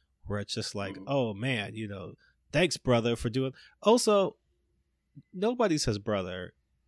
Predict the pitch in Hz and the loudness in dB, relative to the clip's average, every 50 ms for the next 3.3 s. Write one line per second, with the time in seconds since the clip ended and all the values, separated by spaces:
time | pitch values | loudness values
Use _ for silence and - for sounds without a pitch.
0 | _ _ - 135 120 113 113 110 - - - - - - - - 120 120 135 156 | _ _ -4 -2 0 0 0 -2 -6 -6 -6 -8 -8 -8 -4 -2 0 2 2 0
1 | 165 - _ _ _ _ - 131 123 117 113 110 110 113 113 - - - - - | 0 -4 _ _ _ _ -6 -4 -2 -2 -2 -2 -2 -2 -2 0 -2 -2 -2 -2
2 | 160 - - 143 143 139 139 - - - - - - - 127 - _ - 139 143 | -2 0 4 4 6 4 4 2 -4 -18 -18 -16 -12 -12 -12 -10 _ 0 2 4
3 | 147 151 151 135 - | 4 4 4 2 0